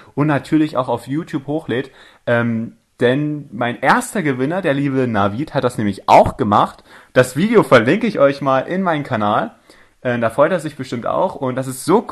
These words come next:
cool. Und ich würde mir wünschen, wenn jeder Gewinner auf meinem Kanal das jetzt immer so machen wird, dass er also ein Unboxing-Video macht, um, damit ich halt auch sehe, wie sehr sich die Person freut oder eben auch nicht.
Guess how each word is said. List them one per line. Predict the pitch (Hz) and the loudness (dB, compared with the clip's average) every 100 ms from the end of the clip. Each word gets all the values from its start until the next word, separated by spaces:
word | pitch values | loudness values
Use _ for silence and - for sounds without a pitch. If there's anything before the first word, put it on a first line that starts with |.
| - | -4
cool. | 170 233 | -2 -2
Und | 196 135 131 - | -2 -2 -2 -4
ich | 127 | -4
würde | 147 190 | -4 -2
mir | 160 127 127 | 0 0 -2
wünschen, | 214 - 160 196 208 - - _ | -6 -6 -6 -6 -10 -20 -20 _
wenn | 120 131 143 | -2 2 4
jeder | 123 139 226 233 | 2 -2 0 0
Gewinner | 185 127 123 190 233 247 - | 0 -4 -4 -4 -4 -4 -2
auf | 139 | -2
meinem | 135 139 | -2 -4
Kanal | 151 120 113 135 | -2 -2 0 -2
das | 151 143 | -2 -4
jetzt | 131 - | -6 -6
immer | 147 | -6
so | 123 | -4
machen | 123 - 143 | -6 -6 -8
wird, | 113 135 | -8 -10
dass | 113 - | -8 -6
er | 107 | -6
also | 107 | -6
ein | 110 | -6
Unboxing-Video | 113 147 143 - 143 135 135 | -6 -6 -6 -6 -6 -4 -4
macht, | 127 127 - | -4 -6 -6
um, | 113 110 107 - - - | -8 -8 -10 -20 -20 -2
damit | 139 185 | 0 0
ich | 190 | 0
halt | 160 | 2
auch | 135 | 2
sehe, | 107 107 170 165 | 2 0 2 2
wie | 127 | 0
sehr | 117 123 | 4 2
sich | 147 147 | 2 -6
die | 143 | -4
Person | 135 123 127 117 | -2 0 -2 -6
freut | - 104 131 165 | -6 2 2 2
oder | 127 117 123 | 0 0 0
eben | 123 | 2
auch | 120 131 | 2 4
nicht. | 127 165 185 | 2 2 0